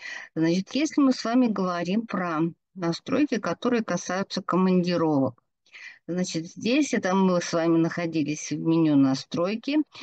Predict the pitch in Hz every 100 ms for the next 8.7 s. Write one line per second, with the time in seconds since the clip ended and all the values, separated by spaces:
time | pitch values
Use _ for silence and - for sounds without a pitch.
0 | 277 233 - 220 196 175 180 185 - 190
1 | 170 175 185 185 - 202 180 - - _
2 | _ _ - 180 202 185 160 139 135 160
3 | 156 - 165 143 123 - 240 302 _ _
4 | _ _ _ _ _ _ _ _ - -
5 | - - - 254 320 359 269 220 269 262
6 | 254 226 214 202 202 - 196 180 180 196
7 | 170 160 - - 156 160 - 302 330 _
8 | _ 233 226 - - 160 190